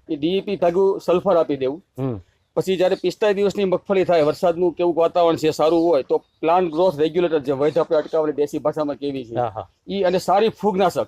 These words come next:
Speaker 2: બરાબર.
Speaker 1: એને રેગ્યુલર પંદર પંદર દિવસના ગાળે ત્રણ થી ચાર રાઉન્ડ, જેમ જરૂરિયાત મુજબ હોય, એ પ્રમાણે રેગ્યુલર ટ્રીટમેન્ટ આપવી.
Speaker 2: બરાબર.
Speaker 1: પાછળ જતા જે પોપટા હળવા થઈ જવાનું, આ થાય, એવા પ્રશ્ન ઘણા ખેડૂતના આવે છે.
Speaker 2: હમ, હમ.
Speaker 1: તો એને માટે પોટાશ,
Speaker 2: બરાબર.
Speaker 1: પ્રવાહીમાં પણ પોટાશ આવે છે, ગ્રેન્યુલ્સમાં પણ પોટાશ આવે છે.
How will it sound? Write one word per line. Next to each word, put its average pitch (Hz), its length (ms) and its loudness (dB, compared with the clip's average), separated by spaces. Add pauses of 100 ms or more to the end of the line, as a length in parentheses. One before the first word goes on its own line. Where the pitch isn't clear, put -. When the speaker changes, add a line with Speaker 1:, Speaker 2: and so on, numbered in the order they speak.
(100)
Speaker 2:
બરાબર. 123 320 -2
Speaker 1:
એને 180 160 2
રેગ્યુલર 190 420 2
પંદર 196 300 -2
પંદર 202 240 -4
દિવસના 196 320 -2
ગાળે 190 220 2
ત્રણ 180 300 -2
થી 185 220 -2
ચાર 180 320 2
રાઉન્ડ, 175 340 2
જેમ 160 180 2
જરૂરિયાત 156 400 2
મુજબ 160 300 0
હોય, 151 280 2 (300)
એ 151 60 -4
પ્રમાણે 175 300 0
રેગ્યુલર 170 280 0
ટ્રીટમેન્ટ 165 380 -2
આપવી. 117 320 -6 (140)
Speaker 2:
બરાબર. 131 400 -2
Speaker 1:
પાછળ 180 300 0
જતા 190 260 2
જે 180 120 0
પોપટા 180 360 -2
હળવા 170 320 4
થઈ 175 140 0
જવાનું, 165 500 2
આ 170 100 2
થાય, 165 220 0
એવા 165 180 2
પ્રશ્ન 165 340 -2
ઘણા 160 220 0
ખેડૂતના 160 380 0
આવે 165 220 4
છે. 120 140 -4
Speaker 2:
હમ, 131 180 -4
હમ. 120 140 -8
Speaker 1:
તો 160 120 -4
એને 175 180 2
માટે 175 200 2
પોટાશ, 170 480 0 (240)
Speaker 2:
બરાબર. 135 300 -2
Speaker 1:
પ્રવાહીમાં 196 560 2
પણ 196 120 0
પોટાશ 190 360 0
આવે 190 200 4
છે, 180 180 -2
ગ્રેન્યુલ્સમાં 165 560 0
પણ 160 140 0
પોટાશ 135 300 0
આવે 120 240 0
છે. 117 120 -8